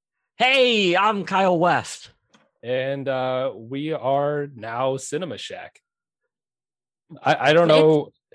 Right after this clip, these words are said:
Speaker 2: I, I don't know if
Speaker 1: it,
Speaker 2: anybody
Speaker 1: it
Speaker 2: else is still out there, but we're using the same Twitter, social media, um, kind of getting away from the Shut Up, I Like This, but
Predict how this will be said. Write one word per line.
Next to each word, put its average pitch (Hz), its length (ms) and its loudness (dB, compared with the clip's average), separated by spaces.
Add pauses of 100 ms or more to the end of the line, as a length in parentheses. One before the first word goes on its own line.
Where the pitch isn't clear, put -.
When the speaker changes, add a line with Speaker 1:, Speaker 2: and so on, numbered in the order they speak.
(360)
Speaker 2:
I, 123 300 -6
I 196 60 2
don't 202 100 4
know 196 100 6
if 165 100 4
Speaker 1:
it, - 20 6
Speaker 2:
anybody 156 320 4
Speaker 1:
it - 20 8
Speaker 2:
else 151 260 4
is 123 140 -2
still 117 220 0
out 127 240 0
there, 135 240 0
but 113 160 -8
we're 117 160 -10
using 135 320 -8
the 113 100 -14
same 120 260 -6
Twitter, 123 380 -4
social 113 320 -12
media, 110 480 -6 (460)
um, 104 480 -8
kind 196 180 0
of 165 180 -2 (680)
getting 135 160 0
away 127 220 0
from 131 160 -10
the 117 80 -8
Shut 127 180 -6
Up, 120 100 -6
I 117 100 -4
Like 120 220 -6
This, 123 300 -8
but 120 280 -6